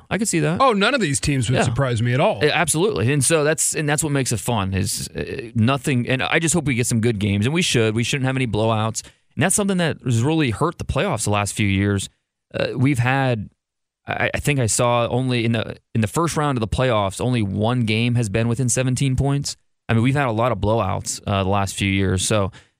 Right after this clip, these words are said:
Speaker 1: uh, it should be a lot better this year. Hopefully, we get some, uh, some good games in the first round.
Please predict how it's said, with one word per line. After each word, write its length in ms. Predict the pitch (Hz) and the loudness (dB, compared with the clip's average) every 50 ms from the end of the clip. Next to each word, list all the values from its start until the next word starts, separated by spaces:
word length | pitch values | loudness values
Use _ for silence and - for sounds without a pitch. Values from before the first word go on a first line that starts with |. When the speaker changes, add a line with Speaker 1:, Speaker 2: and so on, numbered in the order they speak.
| _ _ | _ _
Speaker 1:
uh, 180 | - - - 90 85 | -2 0 0 0 -2
it 320 | - 90 87 92 - 113 117 | -4 -6 -8 -6 -4 -4 -2
should 240 | - - 160 165 | 0 2 2 2
be 100 | 135 147 | 2 2
a 100 | 135 120 | 2 2
lot 380 | 110 107 107 113 113 110 95 101 | 2 2 2 2 0 0 0 0
better 220 | 107 107 104 98 | 0 0 0 0
this 240 | 98 90 85 98 - | 0 -2 -2 -2 -4
year. 80 | 82 82 | -4 -4
Hopefully, 540 | 95 - 131 147 135 - - 90 90 92 95 92 | -2 0 0 0 0 -2 -4 -2 -2 -2 -2 -2
we 100 | 95 101 | -2 -2
get 100 | 104 98 | -2 0
some, 340 | - 101 92 90 90 92 90 | 0 0 0 0 0 0 0
uh, 320 | 90 87 85 85 76 80 | 0 0 0 -2 -2 -2
some 200 | - - 107 107 | -2 -2 -2 0
good 160 | 101 110 101 92 | 0 0 0 0
games 240 | 101 95 92 92 | 0 -2 -2 -2
in 40 | - | -2
the 60 | 87 | -4
first 300 | 87 - - 85 90 - | -4 -2 -4 -4 -2 -2
round. 280 | - 80 85 95 - - | -2 -2 -2 -2 -4 -6